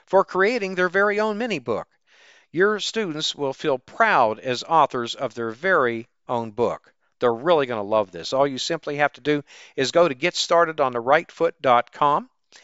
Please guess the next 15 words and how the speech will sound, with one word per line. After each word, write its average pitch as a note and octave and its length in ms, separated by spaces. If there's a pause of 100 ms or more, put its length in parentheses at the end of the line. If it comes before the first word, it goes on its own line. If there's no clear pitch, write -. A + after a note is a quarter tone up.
(160)
That's B2+ 240
get F#3 200
started D#3 460
on A#2 180
the G#2+ 60
right D3 320
foot D3 320
dot B2+ 280
com. C3+ 400
And C#3+ 160
again, C#3+ 500 (320)
I D#3+ 140
know G3 160
your F3 220
kids A2+ 540